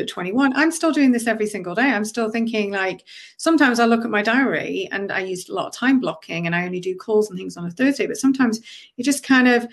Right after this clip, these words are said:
starts filling up again and you just have to kind of rein it all back in and start thinking, like, "Why am I doing this?" You know, because sometimes if,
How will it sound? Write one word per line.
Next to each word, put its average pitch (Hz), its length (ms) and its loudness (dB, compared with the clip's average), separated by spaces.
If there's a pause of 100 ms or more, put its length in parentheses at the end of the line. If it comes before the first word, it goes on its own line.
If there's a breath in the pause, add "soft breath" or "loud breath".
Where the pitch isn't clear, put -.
(200 soft breath)
starts - 340 0
filling 254 300 4
up 247 160 0
again 208 360 0
and 202 160 0
you 202 80 -2
just 208 180 -8
have 208 160 -4
to 214 100 -8
kind 202 200 -6
of 185 120 -8
rein 220 160 0
it 226 80 -4
all 208 140 -6
back 196 220 -4
in 277 120 4
and 233 100 2
start - 260 -6
thinking, 226 360 -4
like, 185 180 -2 (200)
"Why 185 180 0
am 196 180 -2
I 180 40 -6
doing 220 260 -2
this?" - 260 -18
You 180 80 -12
know, 170 140 -2
because 226 400 2 (600 loud breath)
sometimes 247 800 4 (180)
if, 214 360 -4